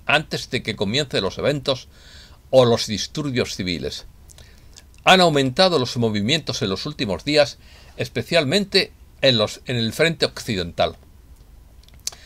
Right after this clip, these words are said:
Ahora se ha expuesto el pantano en Rusia.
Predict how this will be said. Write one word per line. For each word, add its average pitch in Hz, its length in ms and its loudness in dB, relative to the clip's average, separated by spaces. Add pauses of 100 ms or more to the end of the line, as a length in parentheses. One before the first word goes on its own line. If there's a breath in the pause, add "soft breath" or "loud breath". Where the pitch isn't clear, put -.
(580 loud breath)
Ahora 208 300 8
se 175 200 2
ha 170 60 4
expuesto 180 540 0
el 127 100 0
pantano 120 420 4
en 101 120 0
Rusia. - 420 -6